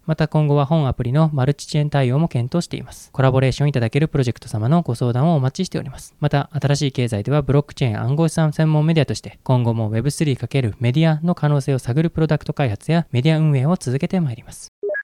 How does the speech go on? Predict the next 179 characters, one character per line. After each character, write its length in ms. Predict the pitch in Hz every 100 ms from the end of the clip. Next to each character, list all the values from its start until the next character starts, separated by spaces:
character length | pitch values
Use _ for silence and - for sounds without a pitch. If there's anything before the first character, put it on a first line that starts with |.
| -
続 120 | -
い 40 | 127
て 100 | 117
の 40 |
ニ 80 | 104
ュ 40 |
ー 20 | 101
ス 80 | 175
い 60 |
き 100 | -
ま 80 | 120
す。 180 | - -
国 160 | - -
際 180 | - 175
サ 120 | -
ッ 100 | -
カ 120 | 151
ー 20 |
連 180 | 143 117
盟 140 | 104 107
フ 60 |
ィ 80 | 160
フ 80 | 120
ァ 40 |
が 160 | 113 160
九 140 | -
月 200 | 147 - 160 -
末 100 | 120
に 220 | 160 165
エ 80 | 131
ヌ 80 | 147
エ 40 |
フ 80 | 165
テ 100 | -
ィ 20 |
ー 40 | 151
コ 100 | 143
レ 80 | 143
ク 60 |
シ 140 | - 107
ョ 60 |
ン、 100 | 104 _
フ 180 | _ -
ィ 80 |
フ 120 | 143 185
ァ 80 |
プ 100 | -
ラ 100 | 180
ス 140 | 165 -
コ 80 | 151
レ 100 | 151
ク 80 |
シ 100 | -
ョ 40 | 110
ン 80 | 127
を 80 | 170
ロ 100 | 139
ー 40 |
ン 60 | 127
チ 60 |
す 80 | -
る 60 | 123
予 40 |
定 140 | 123 123
で 80 | 117
あ 20 |
る 80 | 110
こ 100 | 123
と 140 | 175
を 60 | 156
九 100 | 139
月 220 | 135 110
二 120 | -
日 120 | 117
に 60 | 110
発 180 | 110 -
表 100 | 113
し 60 |
た 80 | -
と 80 | 180
い 60 | 170
う 40 |
ニ 80 | 123
ュ 20 |
ー 20 |
ス 100 | 107
で 100 | -
す。 200 | - - _
フ 200 | - -
ィ 40 | -
フ 60 |
ァ 100 | 180
プ 120 | - 175
ラ 80 |
ス 100 | 160
コ 80 | -
レ 100 | 156
ク 80 | -
シ 120 | -
ョ 40 | 107
ン 80 |
は、 200 | 135 165 -
サ 160 | -
ッ 80 | 185
カ 100 | 151
ー 20 |
の 100 | 113
試 140 | - 117
合 60 |
の 120 | 143
最 220 | 151 151 151
高 120 | 156
の 80 | 147
瞬 220 | 151 143
間 160 | 143
か 100 | 139
ら、 140 | 165 160
フ 80 | 127
ィ 60 |
フ 100 | 123
ァ 80 | 104
ワ 120 | 127
ー 40 | 160
ル 60 |
ド 100 | 170
カ 120 | 165
ッ 20 | 160
プ 180 | -
お 20 | 117
よ 80 |
び 200 | 110 170 -
フ 60 |
ィ 80 | 160
フ 80 | 151
ァ 140 | 160 -
ウ 140 | 156
ー 40 |
メ 100 | 175
ン 40 | 175
ズ 120 | 165
ワ 100 | 165
ー 20 |
ル 60 | 156
ド 80 | 151
カ 120 | 147
ッ 20 |
プ 120 | -
を 80 | 156
象 200 | 160 131
徴 160 | - 123
す 120 | 123
る 120 | 117 -
ア 140 | 139
ー 40 | 117
ト 100 | 120
や 160 | 156
画 140 | 139 120
像 180 | 135
な 100 | 131
ど 140 | 123 147
を 60 | 139
エ 80 |
ヌ 80 | 131
エ 60 | 170
フ 120 | -
テ 100 | 170
ィ 20 |
ー 20 |
化 100 | 151
し 80 | 151
た 140 | - 180
コ 100 | 127
レ 60 |
ク 100 | -
シ 80 | -
ョ 40 |
ン 60 | 98
で 80 | 127
す。 160 | -